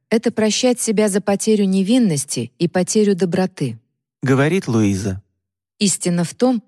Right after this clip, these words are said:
Speaker 1: что мы все делали наилучшим образом в соответствии с тем, что знали в каждый период детства. Мы можем все еще укорять и наказывать себя за то, что не делали лучше, за ошибки, за свою несдержанность,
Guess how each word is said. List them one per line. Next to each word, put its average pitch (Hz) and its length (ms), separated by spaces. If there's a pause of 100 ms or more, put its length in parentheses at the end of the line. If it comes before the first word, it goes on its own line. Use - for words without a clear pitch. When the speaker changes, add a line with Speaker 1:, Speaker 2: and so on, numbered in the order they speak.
(180)
Speaker 1:
что - 240
мы 220 160
все 269 280
делали 220 360
наилучшим 202 720
образом 156 580 (240)
в - 60
соответствии 208 680
с 190 140
тем, 247 340
что - 360
знали 202 420
в - 100
каждый 185 360
период 180 420
детства. 135 600 (640)
Мы 196 140
можем 220 300
все 220 180
еще 220 260
укорять 220 420
и 220 40
наказывать 214 580
себя 151 260
за 156 160
то, 208 140
что 180 220
не 156 120
делали 147 400
лучше, 170 500 (340)
за 247 220
ошибки, 196 680 (340)
за 175 140
свою 208 320
несдержанность, 160 1080